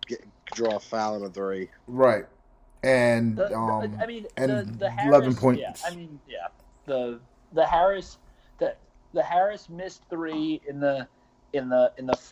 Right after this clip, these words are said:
Speaker 3: the, as you guys just said, the Har-, the Harris missed three in the first half that then led to two Middleton threes, coupled with the Harris three that he made, which was, like, considered this massive deal, coupled with him then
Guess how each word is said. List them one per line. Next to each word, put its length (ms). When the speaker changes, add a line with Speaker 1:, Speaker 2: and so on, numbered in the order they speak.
Speaker 3:
the, 160
as 200
you 60
guys 180
just 140
said, 80
the 80
Har-, 240
the 100
Harris 340
missed 220
three 160
in 80
the 60
first 340
half 280
that 120
then 140
led 160
to 80
two 200
Middleton 500
threes, 520
coupled 380
with 300
the 80
Harris 560
three 280
that 120
he 160
made, 480
which 220
was, 160
like, 160
considered 420
this 260
massive 480
deal, 480
coupled 360
with 140
him 260
then 220